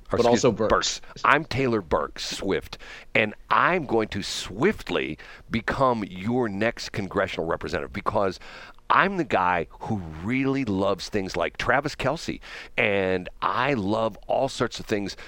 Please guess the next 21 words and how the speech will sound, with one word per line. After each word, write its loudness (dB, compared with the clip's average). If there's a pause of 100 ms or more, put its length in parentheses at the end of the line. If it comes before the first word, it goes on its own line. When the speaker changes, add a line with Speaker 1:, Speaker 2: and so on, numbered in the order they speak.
(100)
Speaker 2:
like 0 (200)
Swift 0
concerts. -4 (240)
My 0
name 2
is -6
Taylor 0 (340)
Burks -2
Swift, -4 (320)
and 2 (140)
I 2
love 0 (160)
politics, -4
and 0
I 4
want 2
you 0
to 6
vote 4
for -2
me." -4